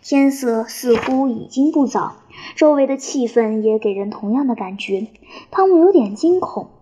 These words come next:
怎么没人叫他起床？平时不都是不叫起来绝不罢休吗？想到这里，汤姆有种不祥的预感。他在五分钟内穿好衣服跑下了楼，感到浑身酸痛，还有点没睡醒。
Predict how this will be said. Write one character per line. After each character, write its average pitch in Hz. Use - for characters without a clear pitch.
怎 254
么 247
没 247
人 311
叫 349
他 320
起 -
床？ 202
平 320
时 349
不 294
都 294
是 277
不 262
叫 294
起 269
来 226
绝 240
不 294
罢 330
休 349
吗？ 294
想 262
到 262
这 254
里， 226
汤 370
姆 359
有 349
种 254
不 277
祥 208
的 262
预 320
感。 190
他 262
在 247
五 214
分 240
钟 254
内 226
穿 311
好 226
衣 240
服 226
跑 202
下 214
了 202
楼， 196
感 247
到 254
浑 233
身 294
酸 359
痛， 208
还 233
有 240
点 220
没 202
睡 269
醒。 -